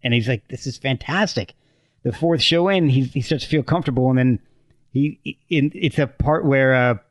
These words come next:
the singer's singing something, and just at the, his keyboard track, and it's just the two of them. And he said he hit the most horrible out of tune note possible, and the,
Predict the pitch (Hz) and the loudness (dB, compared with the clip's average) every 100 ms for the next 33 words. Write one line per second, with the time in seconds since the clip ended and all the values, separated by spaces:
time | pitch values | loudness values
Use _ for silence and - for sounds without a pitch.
0 | - 127 156 151 131 113 - 147 143 - | -6 -2 0 2 2 0 0 2 2 0
1 | 139 139 139 135 131 123 135 - 135 - | 0 0 0 2 2 0 -2 -4 -4 -6
2 | - _ - 143 107 _ _ _ - 190 | -12 _ -6 -4 -4 _ _ _ -2 0
3 | 160 123 - 117 107 117 110 - 147 147 | 2 0 0 0 0 0 -2 -2 -2 -2
4 | - - 180 127 117 _ _ _ - 139 | -6 -2 0 2 0 _ _ _ -6 -4
5 | 135 151 139 123 143 131 - - 131 131 | 0 2 2 4 2 -2 -8 -2 2 2
6 | 131 - _ _ _ _ _ _ _ - | 2 -2 _ _ _ _ _ _ _ -16
7 | - - 151 160 147 147 151 143 151 135 | -10 -2 2 2 2 2 2 2 0 0
8 | - 143 135 135 143 - - 127 139 139 | 0 2 4 4 2 -2 -4 0 0 0
9 | 127 117 120 131 127 135 143 | 0 0 2 2 2 0 -4